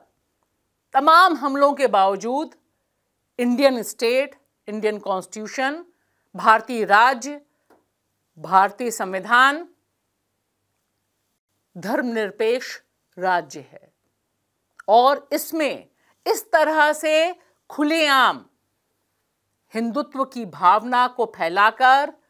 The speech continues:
प्रचार प्रसार करना निश्चित तौर पर भारतीय लोकतंत्र के खिलाफ है,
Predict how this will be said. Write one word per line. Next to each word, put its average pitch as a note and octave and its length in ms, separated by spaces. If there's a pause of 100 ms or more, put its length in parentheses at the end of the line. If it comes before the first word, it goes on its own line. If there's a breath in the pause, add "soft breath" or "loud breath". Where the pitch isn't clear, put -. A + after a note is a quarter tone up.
(680)
प्रचार A3+ 440
प्रसार F3+ 460
करना C4+ 640 (720)
निश्चित E4 540
तौर C#4 240
पर E3+ 280 (400)
भारतीय A#3+ 460
लोकतंत्र A3 540
के G#3+ 200
खिलाफ C#3+ 560
है, - 240